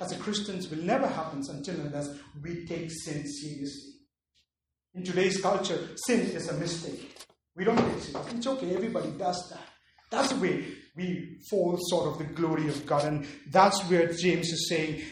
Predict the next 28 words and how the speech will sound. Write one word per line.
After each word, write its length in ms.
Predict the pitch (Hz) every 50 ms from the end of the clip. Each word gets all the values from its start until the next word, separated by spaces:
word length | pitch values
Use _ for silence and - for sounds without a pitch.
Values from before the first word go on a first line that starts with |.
| - -
you 160 | 180 180 190
need 260 | 190 220 214 - -
to 80 | 220 208 - -
cry 480 | - - 214 233 226 - - - 240 247
and 180 | 233 202 180 180
mourn 440 | 180 196 220 233 240 247 226 220 233
over 520 | 208 180 175 190 196 185 180 180 - -
our 200 | 185 208 240 240 - - -
sins. 340 | - - 139 135 - - 170
We 80 | 185 190
need 140 | 190 196 175
to 180 | 175 - -
take 340 | - 175 175 175 - - - - - - -
sin 180 | - 180 165 165
seriously. 760 | - - - 185 180 170 151 143 139 139 - - - - - - - - - - - - - - - - - -
And 160 | 165 160 160
then 120 | 165 160 156 151
the, 200 | 160 147 - - - - - - - - - -
for 260 | - 170 170 165 160 151
verse 240 | 170 180 175 - -
ten 200 | 185 175 175 165
says, 400 | - - 165 165 160 - - -
"Follow 360 | - 202 202 202 202 208 202 -
the 120 | 180 175
Lord 300 | 175 175 175 175 175 -
humbly." 840 | - - - 196 196 196 196 190 190 170 - 135 135 - - - - _ _ _ _ _ _ _ _ _ _ _ _ _ _ - _ _ _ - -
When 280 | 151 151 170 175 180 180
we 300 | 175 175 170 170 165